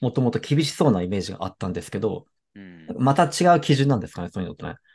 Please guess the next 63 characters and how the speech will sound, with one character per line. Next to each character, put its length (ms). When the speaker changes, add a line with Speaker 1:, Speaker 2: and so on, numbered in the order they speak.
Speaker 2:
そ 260
う 20
で 100
す 160
ね。 300
あ 80
の、 100
Speaker 1:
う 40
ん。 180
Speaker 2:
実 60
際 200
に 100
そ 140
の 100
薬 380
の、 280
そ 180
の 100
承 340
認 220
っ 20
て 120
い 20
う 40
ん 20
で 80
す 60
か 120
ね。 240
Speaker 1:
う 60
ん。 340
Speaker 2:
そ 160
う 20
い 40
う 20
と 120
こ 120
ろ 100
っ 60
て、 420
と、 260
今 260
私 260
た 120
ち 80
が 100
作 220
ろ 80
う 60
と 80
し 100
て 120
い 100
る、 220
作 220
る 100
と 100
こ 120
ろ 80
っ 40
て、 380
Speaker 1:
う 100
ん。 340